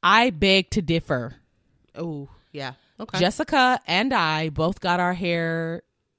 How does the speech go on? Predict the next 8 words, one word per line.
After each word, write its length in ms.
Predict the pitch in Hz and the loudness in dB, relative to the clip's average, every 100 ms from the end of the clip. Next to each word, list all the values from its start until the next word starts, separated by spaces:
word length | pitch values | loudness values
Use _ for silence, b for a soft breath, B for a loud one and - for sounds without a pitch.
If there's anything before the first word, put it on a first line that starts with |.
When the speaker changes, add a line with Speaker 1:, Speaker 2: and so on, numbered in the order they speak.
| _ 170 | _ -6
Speaker 1:
done 380 | 170 170 143 143 | -2 0 0 -2
differently 640 | 143 180 165 127 135 127 127 | -2 -2 -4 -6 -8 -10 -10
in 280 | 151 151 139 | -6 -4 -4
Protective 460 | - 160 165 175 170 | -6 -6 -8 -8 -8
Styles 520 | - 147 131 135 - | -6 -4 -4 -8 -10
for 360 | - 151 143 | -6 -4 -4
our 300 | - 135 127 131 | -6 -6 -6 -10
previous 840 | - 170 156 143 135 - - - | -10 -8 -6 -8 -10 -12 -20 -20